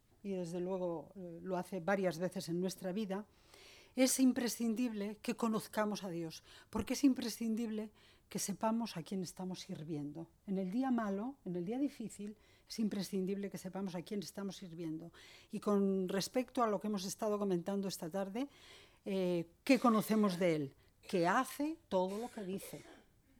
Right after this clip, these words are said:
que nunca ha roto una promesa, que no dice una cosa queriendo decir otra, que no hay ambigüedad en él,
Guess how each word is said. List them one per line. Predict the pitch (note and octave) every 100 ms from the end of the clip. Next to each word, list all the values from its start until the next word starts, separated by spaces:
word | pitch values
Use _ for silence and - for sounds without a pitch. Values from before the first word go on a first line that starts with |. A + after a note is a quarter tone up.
| - _ _ - - - _
que | - A3+
nunca | G#3+ C4+ D4+ D4
ha |
roto | A3 A3 A#3 B3+
una | A#3+ A#3+
promesa, | - A3+ G#3+ - - C3+ - _ _ _ _ _ _ _ _ _ _ _ _ - - - _ -
que | B3+
no | A#3+ C#4
dice | D4+ D4 D4+
una | C#4 C4
cosa | - C#4 D4
queriendo | C#4+ B3 A#3+ A#3+ B3
decir | A#3+ G3+ A3+ G#3
otra, | G3 - F3 D3+ - _ _ _ _ _ _ _ _ _ _ _ _ _ _ _
que | -
no | G#3
hay | B3 C4
ambigüedad | C4+ A3+ A#3+ A3 G#3+ G#3 G#3
en | G3+ F3+
él, | F3+